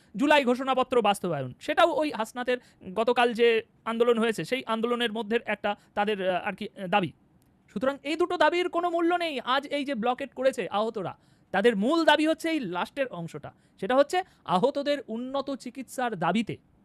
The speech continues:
আজ আবারও শাহবাগ অবরোধ। আজ রবিবার সকাল থেকে তারা শাহবাগ মোড়ে অবস্থান নিয়েছেন।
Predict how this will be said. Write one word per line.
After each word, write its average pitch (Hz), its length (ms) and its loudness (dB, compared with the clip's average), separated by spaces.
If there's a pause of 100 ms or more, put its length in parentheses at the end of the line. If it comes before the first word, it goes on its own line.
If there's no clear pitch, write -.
(180)
আজ 180 220 0 (100)
আবারও 180 360 0 (180)
শাহবাগ 185 460 0 (100)
অবরোধ। 156 340 2 (600)
আজ 214 200 2
রবিবার 254 360 6
সকাল 277 380 2
থেকে 220 240 -2
তারা 208 240 -2
শাহবাগ 202 420 0
মোড়ে 202 180 -2
অবস্থান 208 480 -2
নিয়েছেন। 151 400 -8